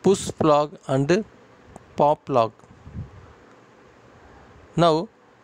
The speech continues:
these types of instructions are called a data transfer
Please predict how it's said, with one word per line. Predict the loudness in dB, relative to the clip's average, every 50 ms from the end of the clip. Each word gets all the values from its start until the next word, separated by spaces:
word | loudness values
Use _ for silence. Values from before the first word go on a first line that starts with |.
| -20 -20 -20 -20 -20 _ _ _ _ _ -20 -20 -14 -6
these | -2 0 0 0 -2 -4 -10 -12 -14 -16 -20 _ _ _ _ 0
types | 0 0 0 -2 -2 0 2
of | 2 2 0 -4 -10 -8 -4
instructions | -4 -4 -2 0 0 0 0 0 0 0 0 0 -2 -4 -8 -10 -12 -12 -12 -4 0
are | 2 2 2 2 0 -4 -10 -16 -20 -20 -20 -20 -20 -14 -4
called | 0 2 2 2 2 0
a | -4 -4 -4 -8 -12 -14 -20 -20 -16 -14 -2
data | 0 0 0 2 2 0 0 0
transfer | -2 -2 -2 -2 0 -2 -2 -2 -4